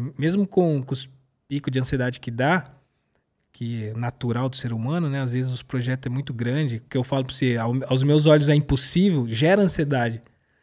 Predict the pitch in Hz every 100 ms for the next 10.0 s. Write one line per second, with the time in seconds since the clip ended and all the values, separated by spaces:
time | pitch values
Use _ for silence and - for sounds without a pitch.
0 | _ _ _ 147 160 170 185 196 190 208
1 | 196 190 196 202 185 - _ 143 165 -
2 | 156 180 - 185 180 185 190 190 185 208
3 | 196 160 156 151 151 139 143 _ _ _
4 | - 151 170 127 110 - 139 143 117 107
5 | _ _ _ _ _ 113 117 113 120 135
6 | 160 - - 156 175 180 175 175 156 160
7 | 170 160 160 160 139 156 170 175 160 214
8 | 175 240 - 160 135 151 139 135 131 135
9 | 156 147 143 175 175 196 220 175 135